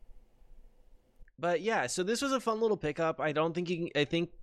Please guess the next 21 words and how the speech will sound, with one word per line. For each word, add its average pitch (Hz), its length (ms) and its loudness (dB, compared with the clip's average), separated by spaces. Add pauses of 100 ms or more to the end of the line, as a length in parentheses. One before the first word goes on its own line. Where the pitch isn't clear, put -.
(120)
you 151 240 0
could 147 180 2
only 143 220 2
get 135 180 2
it 123 100 2
until, 127 240 0
like, 113 240 0
yesterday, 123 640 0
October 113 280 -4
nineteenth. 113 580 0 (600)
Um, 117 420 0
so 135 200 2
maybe 131 300 2
you'll 127 200 4
have 120 160 2
to 117 100 -6
find 117 280 2
it 113 100 2
some 110 180 -2
other 120 180 0
way. 180 400 2